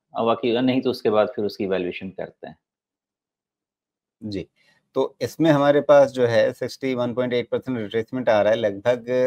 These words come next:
Speaker 2: सोलह सात सौ पचास के आसपास।
Speaker 1: हाँ, तो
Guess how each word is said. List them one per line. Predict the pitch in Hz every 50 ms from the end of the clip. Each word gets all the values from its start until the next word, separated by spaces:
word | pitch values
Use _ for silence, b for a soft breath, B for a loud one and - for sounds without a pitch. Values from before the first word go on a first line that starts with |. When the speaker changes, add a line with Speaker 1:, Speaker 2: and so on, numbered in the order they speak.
| 127 127 123 117
Speaker 2:
सोलह | - - 113 110 113 120 120
सात | - - 107 101 -
सौ | 113
पचास | - 113 110 113 104 95 -
के | - 104
आसपास। | 90 - _ - 92 92 - - - _ _ _ _ _ _ _ _ _ _ _ _ _ _ _ _ _ _ _ _ _ _ _ _ _ _ _ _ _ _ _ _ _ _ _ _ _ _ _ _ _ _ _ _ _ _ _ -
Speaker 1:
हाँ, | - 156 147 147 143 147 -
तो | 151 151 151 147 147 147 147